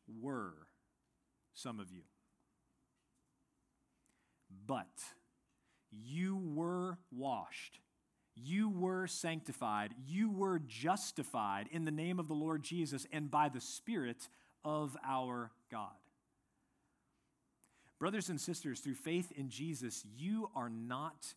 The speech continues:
who you were. That person is dead and gone. In God's eyes, you are no longer a stranger, an outcast, an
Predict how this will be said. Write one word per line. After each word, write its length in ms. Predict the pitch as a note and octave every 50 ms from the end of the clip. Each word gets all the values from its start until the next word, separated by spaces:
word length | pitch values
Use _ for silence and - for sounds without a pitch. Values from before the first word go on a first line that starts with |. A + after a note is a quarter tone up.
| _ -
who 140 | - D#3 D#3+
you 220 | D3+ C#3 C#3 C3+
were. 320 | C3+ C#3 D3+ F3 - - - _ _ _ _ _ _ _ _ _ _ _ _ _ _ _ _ _ _ _ _ _ _ _ _ _ _ _ _ _ _ _ _ _ _ _ _ - - _ -
That 340 | A2+ A2+ D3+ E3+ G#3+ - -
person 520 | - F#3+ G3 F3+ - - F3+ D3+ C#3+ D3 C#3+ -
is 200 | D#3+ C#3 A2+ A#2+
dead 360 | A2 A#2+ C#3 D3+ E3 F#3 F3
and 220 | D#3+ C#3+ C#3 B2+
gone. 400 | C3+ C3 C#3 C3 G#2 F2+ F2 - - - -
In 200 | - F#3 E3+ D#3
God's 360 | C#3+ D#3 E3 F#3+ G#3 G3+ D#3 F3
eyes, 320 | F3+ E3+ D#3 C#3 A2+ A#2+
you 180 | C3+ E3+ G#3+ G#3+
are 100 | F3+ D#3+
no 200 | D3+ D#3+ F3 F3
longer 380 | E3+ E3 E3+ F3 E3+ E3 D3+
a 160 | B2 B2 B2+
stranger, 840 | - - - - - - C#3+ C#3 E3 F#3 G3 E3+ G3 A3 A3 A3+ G#3+ A3 - - - -
an 180 | C3+ C3 C3 -
outcast, 720 | - C3+ E3 F3+ F3+ - - G3 G3+ G#3 G#3+ - - -
an 120 | C#3 A#2